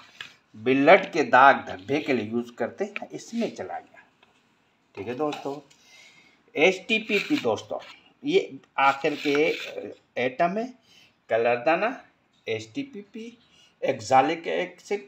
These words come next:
NASA base पाउडर। ठीक है दोस्तों, ये चला गया। अब क्या करें? अब दोस्तों, ये सल्फोनिक acid में हम ये sodium silicate के molecules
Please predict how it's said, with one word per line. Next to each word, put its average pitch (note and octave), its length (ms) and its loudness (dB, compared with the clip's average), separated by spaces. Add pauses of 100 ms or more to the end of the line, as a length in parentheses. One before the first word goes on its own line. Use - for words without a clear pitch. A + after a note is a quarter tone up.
(160)
NASA B2+ 400 -4
base - 280 -18
पाउडर। - 300 -20 (760)
ठीक D#3 200 -6
है F3 80 -6
दोस्तों, E3+ 300 -6 (220)
ये B2 140 -2
चला C3 300 4
गया। F3+ 160 2 (760)
अब B2 120 2
क्या D#3 200 2
करें? F#3+ 260 2 (880)
अब A#2+ 260 -2 (1500)
दोस्तों, D#3 380 0
ये F3 160 0
सल्फोनिक A3 720 0
acid F#3 500 0 (200)
में A#3 300 -4 (600)
हम F#3+ 360 -2
ये E3 560 2 (640)
sodium G3 420 4
silicate G3+ 600 0
के F#3 300 8
molecules F3+ 680 4